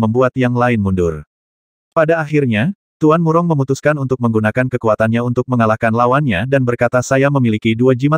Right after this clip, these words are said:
leluhur di sini yang masing-masing berharga satu Yuan Hui untuk dimurnikan dan digabungkan menjadi dua murid." Orang yang menyerang Zhang Ruochen melintasi bintang yang jauh bidang sebelumnya hanya jimat leluhur di murid kanan. Jiwa jimat bukanlah tubuh utamanya.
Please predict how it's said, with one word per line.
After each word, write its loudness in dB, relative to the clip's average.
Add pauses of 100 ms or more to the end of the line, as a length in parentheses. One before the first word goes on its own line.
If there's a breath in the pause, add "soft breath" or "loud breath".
leluhur 2
di -4
sini -2
yang 0
masing-masing -2
berharga 0
satu -2
Yuan 0
Hui -2
untuk -2
dimurnikan 0
dan 2
digabungkan 0
menjadi -2
dua 0
murid." -2 (640)
Orang 2
yang 0
menyerang 0
Zhang 0
Ruochen 2
melintasi 0
bintang 0
yang 0
jauh 2
bidang 0
sebelumnya 0
hanya 0
jimat 0
leluhur 2
di -2
murid -2
kanan. -2 (640)
Jiwa 4
jimat 0
bukanlah 0
tubuh 0
utamanya. -2